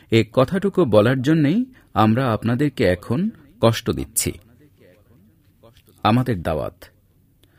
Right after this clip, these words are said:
আমাদের দাওয়াত হচ্ছে যারা প্রথমত বংশগত মুসলমান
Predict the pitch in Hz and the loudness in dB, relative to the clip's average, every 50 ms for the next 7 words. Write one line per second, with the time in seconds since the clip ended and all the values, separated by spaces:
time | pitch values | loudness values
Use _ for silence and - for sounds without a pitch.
0 | _ _ _ _ _ _ _ _ _ - 104 117 139 165 175 202 196 160 127 127 | _ _ _ _ _ _ _ _ _ 0 2 4 4 4 4 2 0 2 4 4
1 | 120 127 151 160 - - 196 - - - 165 190 247 262 - - _ - - 95 | 4 6 4 2 0 -2 -4 -2 0 -2 0 -2 -2 -4 -8 -14 _ -6 -4 2
2 | 104 127 127 123 120 113 - - - 131 127 127 170 175 185 185 - 156 208 254 | 4 4 6 6 4 2 0 -2 0 0 0 0 0 -2 -2 -2 -2 -2 -4 -4
3 | 123 127 151 - _ _ - 95 92 127 131 139 123 - 160 143 139 - 117 95 | -6 -12 -20 -20 _ _ -4 4 4 6 4 4 2 -2 -2 -2 -2 -2 0 -2
4 | 95 92 - - 131 131 131 127 143 190 220 233 | 0 -2 -2 -2 0 0 0 0 0 0 -2 -4